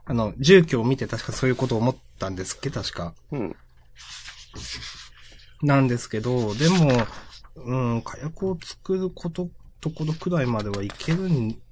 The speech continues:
Speaker 1: なんか、考えうるんじゃないのかなと思っちゃって。
Speaker 2: なるほど。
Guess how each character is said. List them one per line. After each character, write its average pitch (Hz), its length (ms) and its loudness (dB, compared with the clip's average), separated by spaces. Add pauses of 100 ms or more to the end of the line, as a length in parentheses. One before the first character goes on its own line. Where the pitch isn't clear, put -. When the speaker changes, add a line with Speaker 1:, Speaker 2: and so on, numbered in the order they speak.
Speaker 1:
な 131 100 -4
ん - 40 -6
か、 - 260 -6 (540)
考 151 140 2
え 165 280 4
う 180 140 4
る 170 100 8
ん 117 100 4
じ 104 80 -2
ゃ 98 60 -2
な 135 180 -2
い 131 40 -2
の 104 100 -2
か 92 160 -8
な 101 200 -4
と - 120 -12
思 80 140 -8
っ - 20 -16
ち - 180 -18
ゃ - 40 -10
っ - 20 -14
て。 - 60 -18 (1800)
Speaker 2:
な 113 160 6
る 107 80 6
ほ 95 120 6
ど。 78 200 4